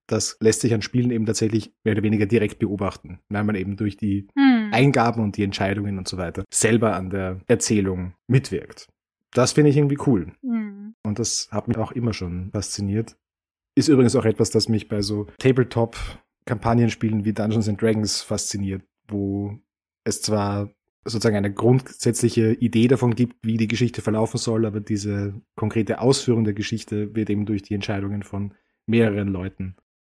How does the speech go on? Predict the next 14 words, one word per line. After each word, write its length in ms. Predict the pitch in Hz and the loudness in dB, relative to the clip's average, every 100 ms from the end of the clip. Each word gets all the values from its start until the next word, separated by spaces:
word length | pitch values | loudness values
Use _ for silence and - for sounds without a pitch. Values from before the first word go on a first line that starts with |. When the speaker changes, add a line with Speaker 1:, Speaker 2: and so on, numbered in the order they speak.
| _ - | _ -6
Speaker 1:
bekommt 320 | - 113 98 | 0 0 2
dadurch 240 | 98 98 | 0 0
seine 200 | - 92 | 0 -4
Ausformung. 520 | 82 107 - 92 95 101 _ _ | -4 -8 -6 -6 -6 -10 _ _
Speaker 2:
Hm. 640 | 262 233 214 208 202 208 226 _ _ | -4 -4 -4 -6 -10 -12 -16 _ _
D 100 | 233 233 | -2 0
and 120 | 233 | 0
D 140 | 247 | 2
war 180 | 226 - | 2 4
auch 80 | 240 | 2
noch 140 | 226 | 0
nie 180 | 226 226 | 0 0
mein 220 | 208 202 | 0 -4
Ding, 340 | 208 208 262 | -4 -2 -2